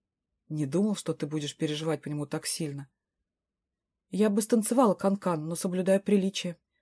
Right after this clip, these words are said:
Придётся подождать до похорон». «Наверное, тебе это часто помогает», — задумчиво произнёс он. «Что?» — не поняла я. «Твой острый язык.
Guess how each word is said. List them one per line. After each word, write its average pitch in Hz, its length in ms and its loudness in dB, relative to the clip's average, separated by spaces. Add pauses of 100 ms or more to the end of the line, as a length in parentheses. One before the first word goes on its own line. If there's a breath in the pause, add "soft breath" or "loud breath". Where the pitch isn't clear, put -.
Придётся 262 380 4
подождать 208 420 4
до 175 60 -2
похорон». 190 500 0 (760)
«Наверное, 165 520 0
тебе 165 220 -4
это 165 120 -6
часто - 360 -6
помогает», — 151 520 -10 (140)
задумчиво 160 480 -2
произнёс 160 440 -4
он. 147 160 -8 (340)
«Что?» — - 420 0 (100)
не 160 120 -6
поняла 165 340 -4
я. 156 220 -6 (480)
«Твой 190 280 4
острый 180 280 -2
язык. 165 440 -2